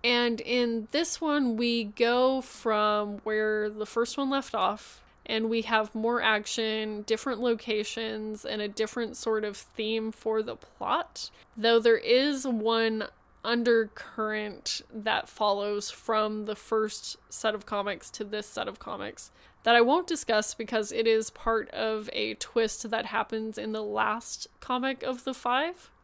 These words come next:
But I thought the art style was clearer, so the action was more easily understood,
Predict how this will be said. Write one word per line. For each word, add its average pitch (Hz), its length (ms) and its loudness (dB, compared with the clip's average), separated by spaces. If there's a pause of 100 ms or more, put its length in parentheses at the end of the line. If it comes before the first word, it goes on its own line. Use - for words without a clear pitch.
(120)
But 240 340 6
I 226 120 0
thought 247 380 6
the 240 300 0
art 233 240 0
style 226 580 6
was 208 380 0
clearer, 330 680 0
so 233 300 0
the - 120 -2
action 220 440 -2
was 214 240 -2
more 214 800 -2 (160)
easily 285 480 4
understood, 208 840 -2